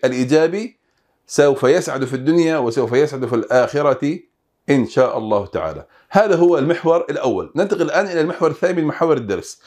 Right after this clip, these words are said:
اللي هو مقومات التفكير الإيجابي. نقصد بالمقومات يعني يقوم التفكير الإيجابي على أساسيات أربعة، على أساسيات أربعة، كل واحد فيهما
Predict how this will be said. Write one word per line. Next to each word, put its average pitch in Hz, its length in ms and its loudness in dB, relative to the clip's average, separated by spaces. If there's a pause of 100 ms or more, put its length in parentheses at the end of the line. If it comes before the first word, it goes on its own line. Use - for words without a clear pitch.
(280)
اللي 127 120 6
هو 196 340 2 (420)
مقومات 160 800 0 (160)
التفكير 170 560 0
الإيجابي. 113 640 -4
نقصد 135 560 -2
بالمقومات 160 920 0
يعني 127 360 -2
يقوم 151 400 0
التفكير 123 800 -2
الإيجابي 113 880 0
على 123 380 0
أساسيات 135 960 0
أربعة، 117 540 0 (800)
على 139 220 4
أساسيات 147 640 2
أربعة، 175 500 0 (680)
كل 175 400 0
واحد 147 380 0
فيهما 196 640 -2